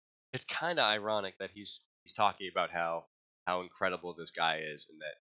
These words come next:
he thinks that he can circumnavigate Sugar so he doesn't see him, but he ends up in his path anyway.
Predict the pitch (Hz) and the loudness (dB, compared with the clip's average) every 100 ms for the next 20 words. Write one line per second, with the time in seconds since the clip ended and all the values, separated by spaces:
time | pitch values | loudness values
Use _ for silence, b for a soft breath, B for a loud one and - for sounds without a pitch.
0 | _ - 113 107 90 101 90 - 80 - | _ 4 6 6 2 -2 0 0 -4 -8
1 | 98 - 82 80 _ _ _ _ _ _ | -12 -8 -10 -10 _ _ _ _ _ _
2 | - - 101 90 82 87 85 87 80 76 | 0 0 0 -6 -6 -2 -2 -4 -8 -8
3 | - _ _ _ - - 90 80 85 - | -10 _ _ _ -6 -2 -2 -4 -8 -8
4 | 80 78 78 76 71 - - 90 80 67 | -8 -6 -6 -8 -8 -4 0 -2 -4 -12
5 | - _ _ _ _ _ _ _ 80 78 | -14 _ _ _ _ _ _ _ -16 -6
6 | 87 87 85 85 78 78 69 69 - 67 | -4 -4 -4 -4 -6 -10 -16 -14 -10 -8
7 | 67 - 65 | -10 -14 -20